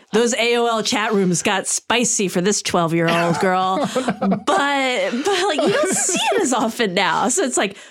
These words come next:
Speaker 1: woof.
Speaker 2: Yeah.
Speaker 1: That's, that's something.
Speaker 2: Yeah, there's no, I don't think there's a button in the metaverse that lets you type A S L. Uh, but that's, it was very much that vibe. So I won't give away the whole thing, but, like, it's a lot of money going towards an experience that I would say is not very good at this point in
Speaker 1: Yeah.
Speaker 2: time.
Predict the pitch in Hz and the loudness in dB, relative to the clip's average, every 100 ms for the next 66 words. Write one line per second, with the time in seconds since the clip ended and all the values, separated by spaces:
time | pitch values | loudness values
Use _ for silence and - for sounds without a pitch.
0 | - - 175 202 294 - - - - - | -20 -6 0 2 2 -2 -12 -14 -16 -14
1 | - 151 107 - - _ - 208 - - | -2 0 0 -6 -20 _ -4 -2 -4 -4
2 | 190 - 175 190 131 165 - _ - 123 | -4 -2 -2 -2 -4 -8 -12 _ -2 0
3 | 95 180 196 214 226 202 185 208 208 185 | 0 0 2 0 0 0 0 0 0 0
4 | 165 131 143 131 120 113 117 107 104 - | 0 0 0 -2 -2 -2 -2 -2 -4 -4
5 | 101 110 123 113 107 98 107 101 - 98 | -4 -4 -4 -4 -4 -4 -4 -4 -4 -4
6 | 113 131 _ - - - - - - - | -4 -6 _ -16 -8 -8 -6 -8 -6 -4
7 | - - 104 98 - 147 139 139 135 - | -2 -2 -4 -6 -4 0 0 0 -2 -2
8 | 156 160 147 165 160 143 127 120 101 101 | 0 0 0 0 -2 -4 -4 -4 -4 -8
9 | 98 151 - 185 202 226 226 214 208 185 | -8 -10 -2 0 2 0 0 0 0 0
10 | 170 165 107 107 147 135 135 117 - _ | -2 -2 -2 0 0 0 -2 -4 -12 _
11 | _ _ _ _ _ 208 226 247 185 214 | _ _ _ _ _ -2 0 0 0 0
12 | 202 160 160 156 127 120 143 139 139 147 | 0 0 0 0 -2 -2 0 0 0 0
13 | 139 123 117 - - 131 123 104 135 110 | 0 -2 -4 -4 -2 0 -2 -2 -4 -2
14 | 135 131 120 131 110 101 113 123 - 117 | 0 0 -2 -2 -2 -4 -2 0 0 -2
15 | 127 120 113 104 104 90 - 101 - 95 | -2 -2 -2 -4 -6 -6 -10 -12 -8 -6
16 | 202 196 165 - - | -2 0 0 -4 -10